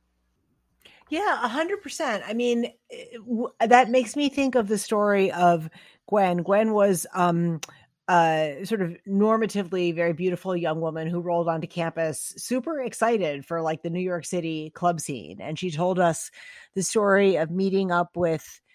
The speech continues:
you know, not very famous actors and, you know,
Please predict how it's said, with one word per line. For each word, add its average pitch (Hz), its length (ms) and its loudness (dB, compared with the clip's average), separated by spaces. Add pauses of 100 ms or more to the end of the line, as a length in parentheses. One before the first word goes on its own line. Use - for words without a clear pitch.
(220)
you 202 80 -4
know, 165 420 2
not 180 460 2
very 180 240 2
famous 175 420 -4
actors 156 800 -4
and, 151 480 -8
you 175 140 -6
know, 156 480 -4